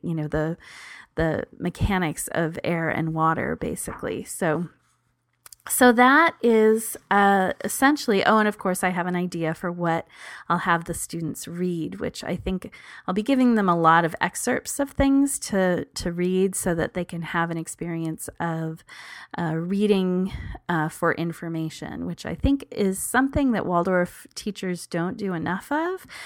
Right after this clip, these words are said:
We really value the idea of new content being shared straight from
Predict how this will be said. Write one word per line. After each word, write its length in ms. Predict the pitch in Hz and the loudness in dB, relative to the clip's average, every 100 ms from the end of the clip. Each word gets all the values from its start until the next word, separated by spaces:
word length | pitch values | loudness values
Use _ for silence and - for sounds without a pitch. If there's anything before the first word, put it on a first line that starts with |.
| - - | -16 -4
We 160 | 202 202 | 0 2
really 280 | 202 208 202 | 4 4 2
value 580 | 165 160 170 196 214 | 2 4 4 2 2
the 240 | 202 170 165 | 2 0 0
idea 600 | 180 185 190 175 165 - | 0 -2 -2 -2 0 2
of 140 | 160 180 | 0 -2
new 160 | 175 | -4
content 640 | 185 - 175 - 180 - 185 | -4 -4 -4 -2 -4 -4 -6
being 260 | 170 175 | -6 -6
shared 560 | 170 - 165 160 156 - | -6 -6 -4 -4 -4 -8
straight 600 | - - 190 180 196 - | -12 -10 -4 -4 -4 -10
from 540 | - 180 170 165 165 | -8 -2 0 0 -2